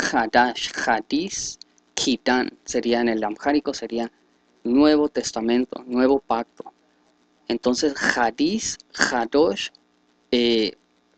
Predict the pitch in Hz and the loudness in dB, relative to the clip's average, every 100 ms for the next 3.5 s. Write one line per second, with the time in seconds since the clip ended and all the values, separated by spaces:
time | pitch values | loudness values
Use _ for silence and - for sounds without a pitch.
0 | _ - - - 113 117 131 190 - - | _ -16 -8 -4 0 2 0 0 -2 -2
1 | - _ _ _ _ _ - 117 120 113 | -6 _ _ _ _ _ -8 -4 -2 2
2 | 131 156 - - _ _ _ _ _ _ | 4 2 0 -8 _ _ _ _ _ _
3 | _ _ - 139 | _ _ -4 -2